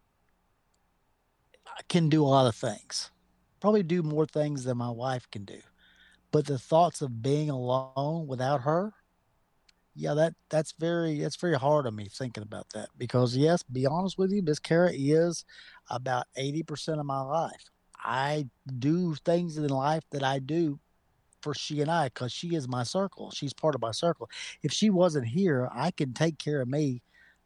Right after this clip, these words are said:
but I'm not so sure I wanna take care of me. Now, I mean, that's, that's deep into the, the mental side, but it's true. Men-, mentally,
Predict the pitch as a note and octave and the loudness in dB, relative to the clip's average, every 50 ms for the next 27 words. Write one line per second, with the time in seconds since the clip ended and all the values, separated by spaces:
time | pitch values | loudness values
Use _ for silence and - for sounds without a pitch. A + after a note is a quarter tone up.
0 | _ _ _ - C#3 C#3 C#3+ D3+ D3+ C3+ B2+ - D3+ B2+ - - C#3+ B2 A2 G#2 | _ _ _ -4 -2 0 0 0 -2 -4 -4 -4 -6 -6 -6 -4 -4 -4 -4 -4
1 | G#2 A#2+ D#3 F3 E3 A#2+ - A2 G#2+ G#2+ - - F#2+ F2+ E2+ - - - - - | -4 -4 -4 -4 -4 -4 -4 -6 -8 -8 -8 -8 -8 -8 -10 -12 -14 -18 -18 -18
2 | - - - - _ _ _ _ _ _ _ _ - - - _ - - _ _ | -20 -20 -20 -20 _ _ _ _ _ _ _ _ -20 -20 -20 _ -20 -20 _ _
3 | - C3+ B2+ B2+ B2+ C3 C3+ C3 B2+ C3 D3+ E3 - - - - B2+ A#2+ D3+ D3+ | 2 4 6 6 6 4 4 4 6 6 6 6 4 0 -6 -4 0 4 4 4
4 | D#3 - - - B2+ A#2 C#3 C#3 C3+ C#3+ - - C#3 C3+ B2 A#2+ A#2 A#2 A#2 C3 | 4 2 0 -6 -2 2 2 4 2 2 0 -2 -4 -2 -2 -2 -2 -2 -2 -4
5 | C3 C3 - _ B2+ B2 A#2 A2+ A2 A2+ C3+ F3 F3+ - E3+ B2+ A2 - - A#2 | -4 -6 -8 _ -4 -2 0 2 4 4 6 4 6 4 2 2 2 2 2 4
6 | G#2+ G2 F#2+ F#2+ A#2 D3 D3+ - - - - - - - _ - B2 B2+ C3+ C#3 | 4 2 2 -4 -8 -10 -12 -16 -20 -20 -18 -18 -18 -18 _ -4 2 2 2 4
7 | - D#3 D3 - - - - - - - E3+ G3+ A3+ G#3+ - - - A#2+ B2+ C#3 | 4 2 0 0 0 -4 -4 -4 -2 0 2 2 2 2 -2 -6 -6 -4 -2 0
8 | D#3 E3 E3+ - C#3 C3+ C3+ C#3+ F3 G#3+ A3 - B3+ A#3 F3 C3 G#2+ F#2+ F#2+ | 0 0 -2 -4 -4 0 2 4 4 4 4 4 2 2 2 2 -2 -2 -4